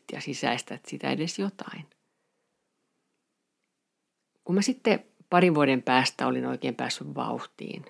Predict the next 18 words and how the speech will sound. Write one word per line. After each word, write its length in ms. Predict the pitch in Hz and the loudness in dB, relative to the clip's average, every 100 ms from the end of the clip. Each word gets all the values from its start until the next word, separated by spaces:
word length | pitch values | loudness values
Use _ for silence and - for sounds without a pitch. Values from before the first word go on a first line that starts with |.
| - - | -14 -8
mä 140 | 143 | -4
olin 240 | 131 127 | -2 -2
nuori 440 | 143 151 165 156 147 | 2 4 4 4 2
ja 100 | 131 | 0
pystyvä 540 | 143 131 - 139 131 | -4 -4 -4 -6 -6
ja 80 | 123 | -6
jaksava, 540 | 113 123 - 127 131 139 - - - _ _ _ | -6 -6 -8 -8 -10 -12 -16 -20 -20 _ _ _
niin 300 | 139 131 131 | -4 -2 2
mä 100 | 143 | 4
rupesin 300 | 151 151 143 | 4 2 -2
suorittamaan 640 | - 165 135 120 - 113 - | 2 2 2 0 -4 -4 -4
uskoa 400 | 120 - - - | -4 -8 -8 -10
sit 240 | - - | -10 -12
oikein 400 | - 131 - 139 139 139 | -10 -8 -8 -10 -8 -8
isolla 300 | 135 120 127 | -6 -8 -8
kädellä. 420 | 123 117 - - _ _ _ _ _ _ _ _ - | -10 -10 -12 -16 _ _ _ _ _ _ _ _ -12
Ja 180 | 135 127 | -12 -10
tota, 460 | 117 - 123 120 | -10 -4 -2 -2